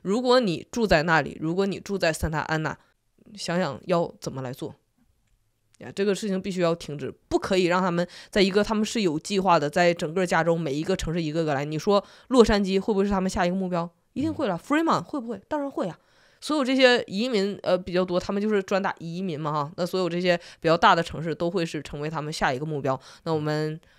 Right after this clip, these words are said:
Speaker 1: 来想一下要怎么预防这件事情。如果你要是知道说哪一个城市还有这样的，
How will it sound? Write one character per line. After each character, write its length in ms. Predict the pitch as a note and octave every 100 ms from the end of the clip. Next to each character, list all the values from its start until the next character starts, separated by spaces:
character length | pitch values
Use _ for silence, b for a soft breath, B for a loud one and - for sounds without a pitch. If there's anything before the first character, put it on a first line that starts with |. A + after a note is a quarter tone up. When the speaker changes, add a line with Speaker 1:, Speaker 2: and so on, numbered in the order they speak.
| _
Speaker 1:
来 160 | - D#3+
想 220 | - D3
一 40 | E3+
下 160 | D#3
要 220 | D#3+ E3
怎 160 | D#3+ C#3+
么 160 | C#3+ D3
预 160 | G#3+
防 180 | F3+ E3+
这 80 | F#3
件 80 | F3
事 160 | F#3+
情。 120 | E3
如 200 | C#3+ F#3
果 140 | A#3 B3
你 120 | G3+
要 120 | C3+
是 160 | F3 G3
知 180 | A3 A#3
道 140 | F#3
说 140 | F3+
哪 200 | F3 D3
一 120 | D3 D#3+
个 100 | F#3+
城 200 | - E3
市 160 | F3+ - b b
还 200 | F3 D4
有 320 | G#4 E3 D#3+
这 140 | A3
样 200 | G3+ E3+
的， 260 | E3 D3